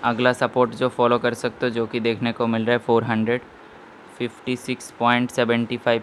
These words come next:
पे guys, इसका अगला strong support level देखने को मिल रहा है। ये जो सारे levels है खास करके ट्वेंटी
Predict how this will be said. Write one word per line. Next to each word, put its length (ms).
पे 120
guys, 200
इसका 300
अगला 260
strong 380
support 360
level 300
देखने 320
को 140
मिल 180
रहा 100
है। 60
ये 180
जो 120
सारे 280
levels 400
है 60
खास 240
करके 300
ट्वेंटी 600